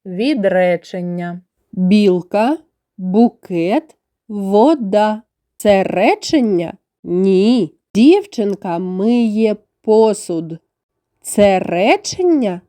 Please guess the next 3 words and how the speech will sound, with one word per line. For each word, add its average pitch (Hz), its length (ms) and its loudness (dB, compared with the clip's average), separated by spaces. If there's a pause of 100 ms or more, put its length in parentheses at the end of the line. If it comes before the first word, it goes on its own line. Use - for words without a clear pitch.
(400)
Так. 294 440 0 (500)
М'яч, 214 1040 0 (220)
жук, 208 720 0